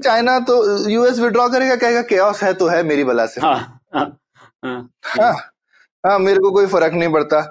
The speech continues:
Speaker 1: तो उसकी वजह से लड़ाई झगड़ा होगी, उनको भी नुकसान होगा, लेकिन वो धीरे धीरे होगा।
Speaker 2: हम्म,
Speaker 1: तो वो थोड़ा वो जिसको कहते हैं शॉर्ट टर्म थिंकिंग हो गई कि ठीक है, छोटे टाइम में मैं क्यों करूं, लेकिन लॉन्ग टर्म सभी का नुकसान हो रहा है, यूएस का भी हो रहा है, क्योंकि यूएस सबसे बड़ी इकोनॉमी है, सबसे बड़ा उन्हीं का नुकसान
Speaker 2: हम्म,
Speaker 1: होगा।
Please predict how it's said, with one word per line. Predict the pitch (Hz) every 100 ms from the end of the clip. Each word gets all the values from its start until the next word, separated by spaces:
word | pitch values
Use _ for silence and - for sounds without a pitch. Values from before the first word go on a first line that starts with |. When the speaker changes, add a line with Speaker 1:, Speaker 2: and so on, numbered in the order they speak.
| - - _
Speaker 1:
तो | 190
उसकी | 196 - 240
वजह | 214 220
से | 214
लड़ाई | 214 175 202
झगड़ा | 214 208 233
होगी, | 208 214 220
उनको | 277 220 208 262
भी |
नुकसान | 277 233 269 262
होगा, | 254 247 269 311
लेकिन | 277 254 277
वो | 285
धीरे | 214 190 240
धीरे | 214 208
होगा। | 185 139 135
Speaker 2:
हम्म, | 113 - _ _ _ _ _
Speaker 1:
तो | 240
वो | 262 269
थोड़ा | 233 247 254
वो | 247
जिसको | 214 196 233
कहते | 226 220
हैं | 233
शॉर्ट | 240 202 202
टर्म | 214
थिंकिंग | 202 185 185 180
हो | 165
गई | 190
कि | 190 208
ठीक | 233 175
है, | 196
छोटे | 196 175 185
टाइम | 180 180
में | 185
मैं | 185 190
क्यों | 208 196
करूं, | 165 165 240
लेकिन | 226 233
लॉन्ग | 190 190 196
टर्म | 226
सभी | 233 226 269
का |
नुकसान | 240 185 190 165
हो | 135
रहा | 180
है, | 254
यूएस | 269 277
का | 254
भी | 220 220
हो |
रहा | 220
है, | 226
क्योंकि | 233 180
यूएस | 180 220
सबसे | 190 - 226
बड़ी | 220 247
इकोनॉमी | 233 233 240 254 302
है, |
सबसे | 311 220 247
बड़ा | 214 214
उन्हीं | 190 165
का | 156
नुकसान | 131 117 127
Speaker 2:
हम्म, | 110
Speaker 1:
होगा। | -